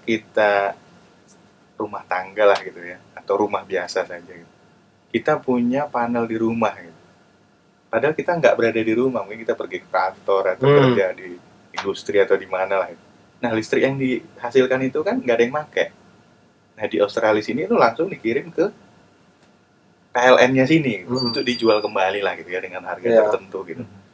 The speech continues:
Speaker 1: Atau kalau si rumah tadi punya baterai, itu disimpan di baterai, kalau masih lebih, baru dijual, gitu.
Speaker 2: Iya.
Speaker 1: Yang disimpan di baterai ini nanti dipakai malam-malam, gitu.
Speaker 2: Hmm.
Speaker 1: Ketika dia ibaratnya ngurangin lah, beli dari P L N-nya sini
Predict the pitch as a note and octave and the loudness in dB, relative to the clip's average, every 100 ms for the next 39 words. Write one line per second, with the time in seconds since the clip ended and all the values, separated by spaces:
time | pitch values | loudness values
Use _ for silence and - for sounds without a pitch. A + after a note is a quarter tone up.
0 | _ _ - - - F#2 B2 F#3 - C#3 | _ _ -2 -2 -2 0 0 -2 -4 -2
1 | C#3 - - B2+ A#2 - A#2 A#2 A2 A2+ | 0 0 -2 -4 -4 -2 -4 -4 -2 0
2 | G#2+ A2 G#2 G#2+ G2+ F2+ - C#3+ G3+ - | -2 -4 -6 -4 -2 -2 -2 -4 -4 -8
3 | - D#3+ C#3 A#2 A#2 A2+ F#2+ - A2 F3+ | -6 -4 -4 -4 -4 -2 -4 -2 -2 -2
4 | - - - - _ - E3+ A#3 F#3+ D3+ | -4 -18 -20 -20 _ -4 2 4 4 4
5 | D3 C3 B2 E3 B2 C3+ C3+ C3 B2 A#2 | 0 0 2 0 2 0 0 0 2 2
6 | - - A#2+ A#2 - - - G2+ G#2 G#2 | -2 0 6 6 4 -6 -20 -14 -10 -6
7 | G#2+ A2 A2 G#2+ G#2 G#2 G2 C3 B2 C3+ | -2 -2 0 2 2 4 2 2 -4 -4
8 | A#2+ G#2 G2+ - G2+ F#2+ F#2 F#2+ F#2+ - | -6 -6 -8 -10 -12 -10 -8 -8 -10 -20
9 | - _ - A#2 A2+ - _ _ _ F#2+ | -20 _ -20 -16 -14 -16 _ _ _ -8
10 | - G2+ G#2+ A2 A2 - - _ _ - | -2 0 2 2 0 -10 -20 _ _ -8
11 | G#2+ G#2 G#2 B2+ C3 A#2+ A2+ A#2 C#3 A2+ | 2 6 6 4 2 6 6 6 6 4
12 | - G#2+ G2+ G2 G2 G#2 F#2 F#2+ G2+ G2+ | 2 -6 -4 -4 0 4 6 4 2 -2
13 | G2+ G2+ G#2+ A#2 | -6 -8 -10 -8